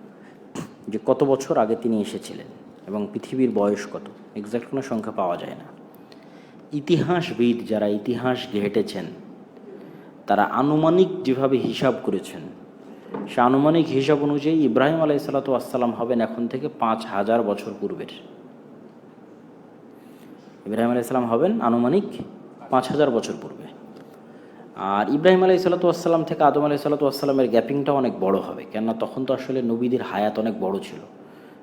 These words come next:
নূহ আলাইহিস সালাতু ওয়াস সালাম প্রায় হাজার বছর বেঁচে ছিলেন, ঠিক আছে? তো এরকম ইতিহাসবিদদের অনুমান করলে দেখা যাচ্ছে দশ হাজার বছর বা দশ হাজার বছর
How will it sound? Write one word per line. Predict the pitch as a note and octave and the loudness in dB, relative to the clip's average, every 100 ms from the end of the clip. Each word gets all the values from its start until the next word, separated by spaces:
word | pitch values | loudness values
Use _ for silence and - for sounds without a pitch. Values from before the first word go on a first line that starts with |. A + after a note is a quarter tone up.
| - | -6
নূহ | G#2+ A#2+ | 0 2
আলাইহিস | A#2 A2+ | 2 0
সালাতু | A#2 A#2 A#2 | 0 0 0
ওয়াস | A2 | -2
সালাম | A#2+ A2+ | -2 -2
প্রায় | A2 A#2 | 0 0
হাজার | G#2 G#2 A2+ A2+ | 0 0 2 2
বছর | G#2+ B2+ | 0 -2
বেঁচে | A2 - | -4 -4
ছিলেন, | F#2 F#2 D#2 - - - - - - - - - - - | -6 -12 -14 -16 -20 -20 -20 -20 -20 -20 -20 -20 -20 -14
ঠিক | - C#3 | -10 -8
আছে? | - - - - - - - - - | -10 -16 -20 -20 -20 -20 -20 -20 -10
তো | G2+ F#2 D2 - - - - - - - - - - - | -4 -2 -4 -10 -18 -20 -20 -20 -20 -20 -20 -20 -20 -6
এরকম | G3 F#3 G3+ F3+ | 2 2 4 2
ইতিহাসবিদদের | D3+ E3 E3 F#3 F3 F3+ F#3 | 4 4 4 4 2 4 6
অনুমান | D#3+ D#3 D#3+ D#3 | 6 6 6 6
করলে | D3 D3 C#3+ | 4 4 6
দেখা | B2+ C3+ | 4 2
যাচ্ছে | C3 C3 | -2 0
দশ | A2 G#2+ | 0 0
হাজার | A#2 A#2+ | 2 2
বছর | A2+ A2 - - - | 2 0 -4 -12 -10
বা | G2+ | -6
দশ | F#2+ G2 | -4 -4
হাজার | A2 A2 | -2 -4
বছর | G#2+ G#2 | -4 -8